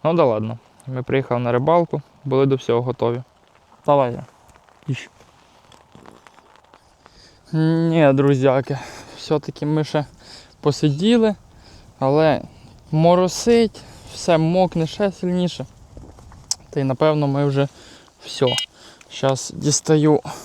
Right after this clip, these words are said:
вудку і будемо виїжджати з цієї багнюки.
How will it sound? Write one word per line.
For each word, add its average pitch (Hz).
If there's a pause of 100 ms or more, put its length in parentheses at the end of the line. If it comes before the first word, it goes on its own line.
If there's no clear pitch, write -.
(1080)
вудку 185 (800)
і 180
будемо 165
виїжджати 160 (180)
з -
цієї 143
багнюки. 147